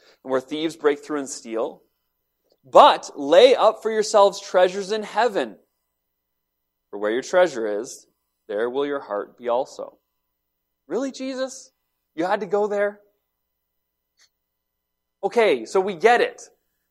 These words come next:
It's not about all the stuff we, it's not like our life should, should be wrapped up in everything we possess. It, it's not like we should be living our lives just to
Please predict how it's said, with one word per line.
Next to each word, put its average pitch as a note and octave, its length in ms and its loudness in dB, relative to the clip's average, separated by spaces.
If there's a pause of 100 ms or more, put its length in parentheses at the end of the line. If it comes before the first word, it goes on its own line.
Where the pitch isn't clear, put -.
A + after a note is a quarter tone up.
It's D#3+ 120 -18
not A#3+ 300 4
about G#3 260 8
all F#3 220 12
the E3+ 80 0
stuff E3+ 240 2
we, E3+ 80 -4
it's F#3+ 300 -2
not A#3+ 140 2
like A3+ 140 2
our F#3 140 6
life F3 460 4
should, D#3 260 -8
should F3+ 140 -8
be D3+ 80 -4
wrapped D#3+ 420 2
up D#3 160 4
in D#3 80 -2
everything D3 280 -4
we C#3 60 -8
possess. C3+ 460 0
It, D#3+ 100 -6
it's - 140 -10
not G#3 140 2
like G3+ 180 0
we F#3 80 -8
should E3+ 140 -12
be D#3+ 80 -6
living E3+ 260 -4
our D#3+ 80 -4
lives D#3 320 0
just D#3+ 160 -10
to D#3 160 -2